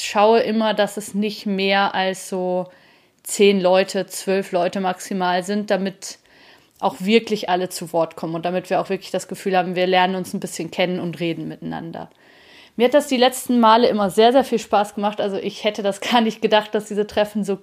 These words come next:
cool werden und dass es irgendwie nochmal so eine andere Atmosphäre ist als im Podcast. Und ja, ich habe auch diesmal wieder mega Bock. Das Treffen, <laughs> ich habe es noch gar nicht gesagt, entschuldigt, findet am fünfzehnten April um zwanzig Uhr statt.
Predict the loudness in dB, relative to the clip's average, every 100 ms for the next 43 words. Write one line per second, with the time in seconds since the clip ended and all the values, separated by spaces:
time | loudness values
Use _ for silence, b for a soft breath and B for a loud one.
0 | -2 0 2 2 2 -2 -6 -8 -8 -10
1 | -6 -4 -4 -4 -4 B B B B B
2 | B -2 0 0 0 2 2 2 2 2
3 | 2 2 0 -4 -6 0 0 2 -4 -2
4 | -4 -4 -6 -4 -6 -4 0 0 -2 -12
5 | -10 -8 -6 -8 -12 -20 b b b b
6 | b -2 -2 -2 -2 -2 -4 -4 -4 0
7 | 0 2 0 2 0 2 2 2 2 0
8 | -2 -2 -2 0 0 0 -4 0 0 0
9 | -2 0 0 -2 -4 0 2 2 -4 -6
10 | -2 -2 -2 -6 B B B B 2 4
11 | 4 2 -2 0 0 -2 -4 -2 -2 -4
12 | 2 2 2 -2 -6 0 0 0 -2 -8
13 | -6 0 0 -2 -2 -2 -4